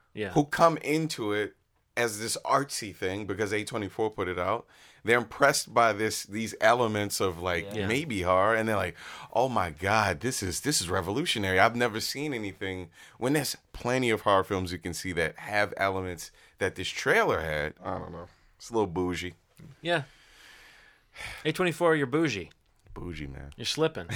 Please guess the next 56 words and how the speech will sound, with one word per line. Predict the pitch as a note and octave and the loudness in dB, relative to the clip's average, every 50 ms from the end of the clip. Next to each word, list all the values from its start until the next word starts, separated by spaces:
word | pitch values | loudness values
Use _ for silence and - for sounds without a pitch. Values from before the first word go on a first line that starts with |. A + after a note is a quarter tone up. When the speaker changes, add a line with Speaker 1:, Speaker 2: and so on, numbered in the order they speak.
| - - - - - - - - - - - | -10 -12 -16 -20 -20 -20 -20 -20 -20 -20 -20
Speaker 2:
<laughs> | - - - - G2 - - - - _ _ _ | -20 -20 -20 -20 -20 -20 -20 -20 -20 _ _ _
God | - - D#2+ - - | -16 -14 -14 -12 -10
damn | - - D2+ D#2 D#2+ | -10 -8 -8 -6 -8
it. | D#2+ - _ _ _ _ _ - - - - - - - - - _ - | -8 -10 _ _ _ _ _ -20 -20 -20 -20 -20 -20 -20 -20 -16 _ -2
Any | F#2+ A2 A#2+ B2+ | 0 2 4 4
other | C3 B2+ A#2+ | 4 4 4
random | G#2+ G#2 G#2+ G#2+ A2+ A2+ A2+ A#2+ | 4 4 2 2 0 0 -2 -2
ones | B2 A#2+ B2 B2 A#2+ A#2 A#2 - - - - - - - - - - | -4 -4 -6 -6 -8 -10 -12 -14 -14 -14 -14 -14 -16 -16 -16 -18 -18
you | G#2 G#2+ G#2+ - | -18 -18 -12 -10
guys | A2 G#2+ G#2+ - | -10 -10 -10 -12
have | - A2 - | -18 -20 -20
seen? | - - A2 A2 A2 A2 G#2+ A2 - - A2 _ - | -18 -16 -14 -14 -14 -14 -14 -16 -18 -20 -20 _ -12
Speaker 3:
I | A#2 A2+ | -10 -8
don't | A2+ A2+ | -8 -8
know. | A2 - | -6 -4
I've | A#2+ C3 - | -4 -4 -4
seen | - D3 B2+ A2 | -4 -6 -6 -4
so | - B2 A#2 | -6 -6 -4
many | A2 A2 A2 | -4 -4 -4
movies. | G#2+ A2 A2 G2+ G2+ F#2+ F2+ - F#2 F#2 - - - - - _ _ _ - - - - _ _ _ - - | -2 -2 -2 -4 -4 -8 -8 -12 -18 -18 -18 -20 -20 -20 -20 _ _ _ -20 -20 -20 -20 _ _ _ -16 -8
I | |
feel | - - C#3 | -4 -2 -2
like | B2 | -2
we | B2 A#2 | -2 -6
shit | - - C#3+ B2 | -6 -4 -4 -2
on | B2 A#2+ | -2 -2
a | |
lot | A2+ G#2 G2 G2 | -2 -2 -4 -4
of | G2+ | -4
movies | G#2 G#2 G2 F#2+ G2 F#2+ - | -6 -6 -6 -8 -8 -10 -8
today, | G2+ G2+ F#2+ F#2+ | -8 -6 -6 -4
though. | F2+ F#2 G#2+ A2+ - - | -4 -4 -2 -2 0 6
Speaker 1:
I | D3 F3+ | 6 6
do. | G3 A#3+ A#3 | 8 8 8
I | A#3 - | 8 8
feel | - B3+ B3+ | 8 6 6
like | G#3+ - | 6 6
it's | F3 C#3+ | 4 2
a | D#3+ | 2
good | C#3+ E3 E3 C3 | 2 2 0 0
theme | - - D#3+ F3 F#3 D#3+ C3 | 2 0 0 2 2 0 0
for | - C3 | 0 0
this | A#2+ B2+ A2+ - | 0 0 2 2
episode, | C3+ B2+ - C#3 - - A2+ G#2 G2 G2+ | 2 0 0 -4 -4 -2 0 0 0 0
is | A2 G#2 A2+ | -2 0 0
that | B2 - | 0 2
we're | - C3+ C#3 | 2 2 2
Speaker 2:
<laughs> | |
Right. | A#2+ - | 4 4
Speaker 1:
kind | D#3+ E3 D#3+ D#3 | 4 4 2 0
of, | D3 C3+ C#3 | -4 -4 -2
uh, | D3 D3 C#3+ D3 D3 C#3+ C#3+ | 0 0 0 0 0 -2 -4
we're | C3 C3 | -8 -10
kind | - D#3+ D3+ | -8 -6 -6
of | D3 | -4
salty. | C3+ - D#3+ D#3 E3+ D#3+ - E2 D#2 | -4 -4 -4 -4 -4 -6 -10 -14 -14